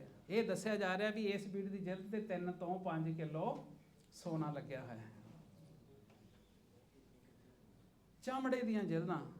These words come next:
ਸਾਡੇ ਕਈ, ਅਹ, ਐਸੇ ਅੰਦਰ, ਅੰਦਰ ਸਿੱਖਾਂ ਦੇ ਵਿੱਚ ਕਈ ਨਾ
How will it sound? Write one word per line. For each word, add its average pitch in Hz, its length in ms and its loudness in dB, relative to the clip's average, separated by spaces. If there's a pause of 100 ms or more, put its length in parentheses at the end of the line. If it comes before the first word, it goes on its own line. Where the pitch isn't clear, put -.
(160)
ਸਾਡੇ 220 600 4
ਕਈ, 226 420 0
ਅਹ, 185 60 -4
ਐਸੇ 180 480 4
ਅੰਦਰ, 190 280 2
ਅੰਦਰ 185 180 0
ਸਿੱਖਾਂ 226 320 0
ਦੇ 214 100 6
ਵਿੱਚ 196 200 2
ਕਈ 214 240 0
ਨਾ 220 340 0